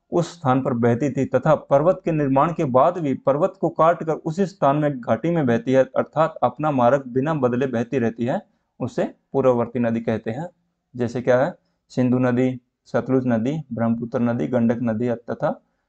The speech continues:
कोसी नदियां पूर्ववर्ती नदी प-, अ, पूर्ववर्ती प्रकार की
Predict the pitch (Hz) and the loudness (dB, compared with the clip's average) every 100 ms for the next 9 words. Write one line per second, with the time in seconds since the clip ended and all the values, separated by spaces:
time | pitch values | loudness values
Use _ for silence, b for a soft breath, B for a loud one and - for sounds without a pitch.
0 | _ - 131 135 120 110 147 175 _ 135 | _ -6 -4 0 0 0 -2 -4 _ -4
1 | 120 117 117 160 226 _ _ _ _ _ | -2 -2 -2 -6 -8 _ _ _ _ _
2 | _ _ _ 120 117 117 117 - 127 120 | _ _ _ -4 -2 -2 -6 -10 -4 -2
3 | 117 113 139 131 120 135 131 113 107 107 | -2 -2 0 0 0 -4 -6 -2 -4 -2
4 | 151 | -10